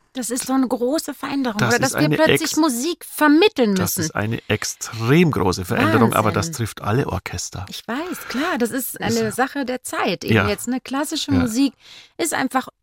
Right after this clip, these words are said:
Speaker 1: überhaupt kein
Speaker 2: Ja.
Speaker 1: Selbstläufer mehr. Und da muss man eigentlich wirklich, ja, muss man schauen, dass man jungen Menschen und, ja, überhaupt Menschen das irgendwie schmackhaft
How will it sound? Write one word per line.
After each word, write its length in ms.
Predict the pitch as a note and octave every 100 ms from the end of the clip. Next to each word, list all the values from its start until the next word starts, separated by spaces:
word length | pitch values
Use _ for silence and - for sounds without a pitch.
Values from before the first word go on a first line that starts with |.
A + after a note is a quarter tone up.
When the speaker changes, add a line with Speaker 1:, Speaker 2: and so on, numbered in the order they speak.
| -
Speaker 1:
überhaupt 640 | C4 C4+ A3 G#3+ A#3 -
kein 180 | - B3+
Speaker 2:
Ja. 60 | -
Speaker 1:
Selbstläufer 680 | F#3+ - - F3+ F#3 -
mehr. 140 | F#3+ F#3+
Und 100 | G3+
da 40 |
muss 220 | G#3 G#3
man 140 | A3 G#3+
eigentlich 400 | G3 G3+ G#3+ -
wirklich, 340 | G#3 - G#3+ - - -
ja, 120 | C4 C#4+
muss 200 | F3 -
man 220 | F#3 F#3+
schauen, 400 | - A3 A#3 B3
dass 160 | B3+
man 240 | - A#3 A#3
jungen 280 | A#3 B3 A#3
Menschen 380 | A#3+ B3+ -
und, 220 | A#3 A3+ A3 - - - - _ -
ja, 240 | D#4 D#4+
überhaupt 340 | F#3 G3 D4+ - -
Menschen 440 | F#3+ F3+ F#3 G3+
das 240 | F#3+ F#3+ -
irgendwie 500 | G3 A3 - G#3 -
schmackhaft 640 | - - F4+ - - F3+ -